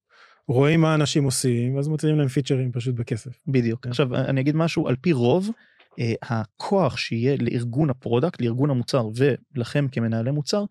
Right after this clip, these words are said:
Speaker 2: יהיה יותר גדול ככל שהחברה קרובה ל-product led growth, כי זה באמת מה שמניע את הארגון, אז אתם בעצם ה-, האורים והתומים. אז זה גם
Speaker 1: אתה יודע,
Speaker 2: דבר
Speaker 1: המ-,
Speaker 2: ש-
Speaker 1: המוצר הוא מה שמייצר את המכירות מתוך המוצר, ולא עם
Speaker 2: בדיוק.
Speaker 1: איזשהו, מה שנקרא, hands off כזה.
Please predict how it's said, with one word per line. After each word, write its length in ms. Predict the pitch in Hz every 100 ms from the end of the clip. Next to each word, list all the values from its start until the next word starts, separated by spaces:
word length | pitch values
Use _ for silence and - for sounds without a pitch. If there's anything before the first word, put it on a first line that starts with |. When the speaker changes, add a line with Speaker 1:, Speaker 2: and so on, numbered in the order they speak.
| - _ -
Speaker 2:
יהיה 160 | 135
יותר 260 | 175 160 170
גדול 260 | 160 165 214
ככל 300 | 131 120 160
שהחברה 460 | 160 143 123 127
קרובה 360 | 131 123 117 131
ל-product 520 | 127 - 127 131 117 127
led 240 | 120 117
growth, 260 | 113 - -
כי 220 | - 117
זה 200 | 117 127
באמת 280 | 135 127 131
מה 80 | 131
שמניע 440 | 127 120 127 127
את 120 | 120
הארגון, 360 | 120 117 151 135
אז 120 | 113
אתם 240 | 101 127
בעצם 340 | 123 123 131 120
ה-, 160 | 170 190 - - - _
האורים 340 | 123 127 131 147
והתומים. 400 | 131 131 120 113
אז 60 | 139
זה 80 |
גם 100 | 165
Speaker 1:
אתה 80 | 175
יודע, 120 | 135
Speaker 2:
דבר 100 | 139
Speaker 1:
המ-, 80 | 139
Speaker 2:
ש- 120 | 160
Speaker 1:
המוצר 380 | 139 139 127 156
הוא 180 | 160 147
מה 120 | 143
שמייצר 380 | 131 143 131 143
את 60 | 135
המכירות 460 | 135 139 135 139
מתוך 240 | 127 143 139
המוצר, 380 | 127 123 139 127
ולא 100 | 123
עם 80 | 123
Speaker 2:
בדיוק. 220 | 117 127
Speaker 1:
איזשהו, 520 | 120 113 123 117 110
מה 60 | 113
שנקרא, 200 | - 123
hands 240 | 113 147
off 260 | 135 135 -
כזה. 260 | - 117